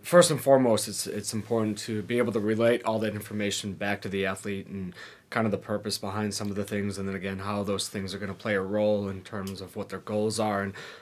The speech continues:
how we can further help them develop, right? So, um, giving, giving them that, that vision, right? Being able to paint, paint the, the picture of a, of a positive outcome is, I think, incredibly essential as far as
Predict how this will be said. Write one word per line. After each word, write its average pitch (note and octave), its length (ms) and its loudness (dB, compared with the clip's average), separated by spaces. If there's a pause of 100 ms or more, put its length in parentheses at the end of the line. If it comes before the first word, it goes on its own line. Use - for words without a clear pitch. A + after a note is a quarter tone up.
(140)
how B2 160 8
we A#2+ 60 6
can G#2 160 -2
further G#2 340 0
help A2 240 0
them G#2 180 -2
develop, G#2 640 4
right? G2+ 300 -2
So, G2 380 -2 (720)
um, F#2 380 -2
giving, E3 500 8 (100)
giving D#3+ 280 8
them C#3+ 300 8
that, A#2 320 6
that A2 240 0
vision, G#2 320 2
right? G#2+ 180 2
Being B2+ 160 4
able C3 180 8
to A#2+ 80 6
paint, C3 440 2 (260)
paint C3 300 0
the, G#2+ 460 4
the - 80 -8
picture B2 560 4
of G#2+ 220 0
a, G#2+ 40 0
of G2 320 -2
a G2+ 80 -4
positive A2+ 540 0
outcome G2 440 -2
is, F#2 160 -12
I F2+ 180 -8
think, - 220 -14 (320)
incredibly G2+ 560 -2
essential F#2+ 560 -4
as F2+ 120 -8
far F2+ 300 -4
as F2+ 180 -8